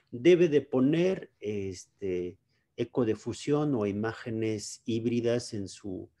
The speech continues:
en su sala, en sus suites de hemodinámica para mejorar todo esto. ¿Ustedes en su experiencia sí han visto que mejora el teamwork, el trabajo en equipo, disminuye el procedimiento,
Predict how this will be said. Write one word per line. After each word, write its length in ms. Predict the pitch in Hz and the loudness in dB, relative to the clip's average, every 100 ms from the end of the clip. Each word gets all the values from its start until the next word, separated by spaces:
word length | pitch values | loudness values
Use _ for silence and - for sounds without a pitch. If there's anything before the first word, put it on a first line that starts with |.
| _ _ _ - | _ _ _ -12
en 140 | 95 | -10
su 180 | 95 110 | -10 -14
sala, 600 | - 131 131 135 135 123 | -4 2 4 4 2 0
en 100 | 104 | -2
sus 240 | - 101 | -6 -16
suites 400 | - 131 139 - | 0 2 2 0
de 60 | 135 | -2
hemodinámica 760 | 113 107 107 107 123 127 127 | -2 -2 0 0 0 0 -4
para 200 | - 92 | -6 -4
mejorar 680 | 95 95 - 107 107 107 - _ | -4 -6 -4 -2 0 0 -4 _
todo 320 | 101 98 87 | -6 -4 -6
esto. 260 | - - - 320 - - _ _ _ _ _ _ _ _ _ _ | -8 -16 -20 -20 -20 -20 _ _ _ _ _ _ _ _ _ _
¿Ustedes 400 | 127 170 175 175 | 2 6 6 6
en 80 | 165 | 2
su 140 | - | 2
experiencia 800 | 123 - 113 110 123 131 127 143 | -4 0 0 4 4 4 4 0
sí 320 | 127 - 123 | 0 -2 4
han 240 | 127 123 117 | 4 4 2
visto 440 | 117 113 - 127 | 0 -4 -4 -6
que 120 | 127 | -2
mejora 560 | 101 98 90 - 107 110 | -2 -2 -6 -2 2 2
el 160 | 104 101 | 0 -4
teamwork, 840 | - 104 101 95 104 110 113 117 | -4 -4 -2 0 2 2 0 -2
el 160 | 90 85 | -4 -6
trabajo 400 | 87 95 98 107 | -6 -6 -6 -6
en 100 | 90 | -6
equipo, 760 | - - 110 107 - 101 104 - - - - | -8 -8 -6 -6 -2 -2 -2 -8 -20 -20 -10
disminuye 520 | 101 101 104 101 104 | -4 -2 0 0 0
el 120 | 98 | -2
procedimiento, 1400 | - 92 - 92 90 90 104 110 110 101 - 98 98 | -2 -8 -6 -4 -2 -2 0 0 0 -4 -2 -2 -4